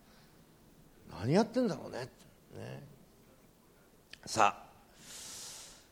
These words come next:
えー、これね、アメリカじゃ何時だと思います？子供さん、小学生、寝る時間。はい。八時？そんな早いかな。まあ、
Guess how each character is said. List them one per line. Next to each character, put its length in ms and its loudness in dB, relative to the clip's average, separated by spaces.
え 1080 8
ー、 80 -14
こ 120 2
れ 100 6
ね、 440 4
ア 160 4
メ 160 12
リ 100 6
カ 180 10
じ 80 8
ゃ 80 12
何 240 10
時 60 6
だ 120 8
と 100 -2
思 80 0
い 20 -2
ま 80 -4
す？ 300 -4
子 120 -2
供 220 2
さ 220 0
ん、 100 -8
小 180 0
学 180 4
生、 320 -2
寝 140 4
る 80 4
時 140 -4
間。 280 0
は 120 2
い。 120 2
八 280 0
時？ 280 -2
そ 220 0
ん 80 4
な 120 12
早 200 8
い 40 4
か 140 -4
な。 100 -4
ま 100 2
あ、 120 -2